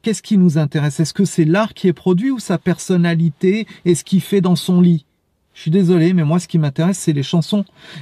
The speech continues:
euh, c'est, euh, le, le, les films. Par exemple, Woody Allen,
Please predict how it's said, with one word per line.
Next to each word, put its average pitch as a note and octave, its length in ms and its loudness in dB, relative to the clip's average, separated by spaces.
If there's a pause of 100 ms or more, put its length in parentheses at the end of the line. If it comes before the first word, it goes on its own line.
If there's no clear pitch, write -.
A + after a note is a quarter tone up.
euh, B2+ 160 -2
c'est, D#3+ 360 2
euh, C3+ 300 0 (240)
le, C#3+ 160 2
le, C#3 200 4
les D3 140 2
films. F#3 500 -4
Par D3 100 -2
exemple, F3 260 4
Woody F3 300 4
Allen, F3 460 -2